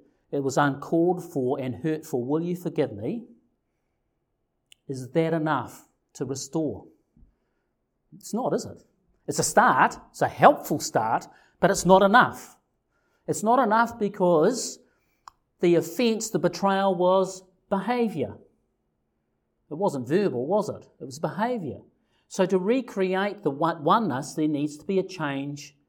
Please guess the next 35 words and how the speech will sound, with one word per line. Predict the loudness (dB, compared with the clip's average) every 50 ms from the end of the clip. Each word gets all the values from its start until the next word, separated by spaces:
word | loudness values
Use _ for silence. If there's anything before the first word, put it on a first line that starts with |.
| _
in | -10 -6 -6
behaviour. | -6 -4 -2 -2 -2 -2 -2 -4 -6 -8 -10 -10 -14 -18 _ _ _ _ _ _ _ _ _ _ _ _ _ _ _ _ _ _ _ _ _ _ _ _ _
The | 4 4
payment, | 4 2 0 2 2 2 2 0 0 -4
if | -4 -4
we | -4 -4
can | -4 -4
use | -2 -2 -2 -2 -2
the | -2
word | -2 -2 -4 -4
payment, | -4 -4 -2 -2 0 -2 -2 -4
that | -4 -6 -6
the | -4
husband | -2 -2 -2 -2 -2 -6 -4
has | -4 -4 -4 -4 -4
to | -6 -4
make | -4 -2 -4 -4 -6 -10 -16 _ -4
has | -4 -4 -4
to | -4
be | -6 -4 -4
appropriate. | -4 -6 -4 -2 -2 -2 -2 -2 -6 -6 -8 -8 -10 -16 -20 _ _ _ _ _ _ _ _ _ _ _ _
And | -2 -2 2
so | 4 4 4
this | 6 4 4 2 2 0
may | -2 0 0 0 0 -2
be | -2 -4 -4 -2 -4 -4 -6 -8 -14 -20 _ _ -20 -16
something | -4 -2 0 0 0 -2 -2 -2 -2
that | -2 -2 -2 -2
they | -2 -4 -2
decide | -4 -6 -8 -6 -2 0 2 2 2 2 2
on. | 0 -2 -4 -8 -14 -20 _ _ _ _ _ _ _ _ _ _ _ _ -6
And | 2 4
they | 4 6
will | 6 4
decide | 2 -2 0 0 2 2 4 4 2 0 -2 -4